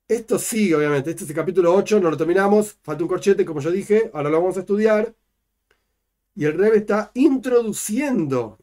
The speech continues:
todo un concepto extremadamente profundo, que lo vamos a seguir estudiando, Dios mediante, la clase que viene. Pero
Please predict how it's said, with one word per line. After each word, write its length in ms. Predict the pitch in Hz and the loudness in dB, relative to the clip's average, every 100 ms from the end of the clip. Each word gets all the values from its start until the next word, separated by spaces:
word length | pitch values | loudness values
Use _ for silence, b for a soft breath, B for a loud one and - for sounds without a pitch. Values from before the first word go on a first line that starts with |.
| _ | _
todo 120 | - | -6
un 120 | 285 233 | -6 -2
concepto 720 | 233 214 240 202 240 226 - | -2 0 -2 0 -2 -2 -8
extremadamente 720 | 208 - 254 285 277 247 226 | -10 -6 -4 0 0 0 -2
profundo, 600 | - 180 208 190 170 139 - | -4 -4 -2 -2 -2 -6 -8
que 120 | - 190 | -6 -4
lo 80 | |
vamos 160 | 226 196 | -4 -4
a 80 | 175 | -6
seguir 180 | 208 208 | -2 -2
estudiando, 400 | 196 196 208 190 | 0 0 2 0
Dios 160 | 175 | 0
mediante, 260 | 175 208 196 | 0 0 -2
la 60 | |
clase 240 | 165 190 151 | -4 -6 -6
que 80 | 156 | 0
viene. 360 | 240 147 107 _ _ _ _ _ _ _ _ _ _ _ - | 2 0 -4 _ _ _ _ _ _ _ _ _ _ _ -6
Pero 400 | 147 156 160 | 0 0 0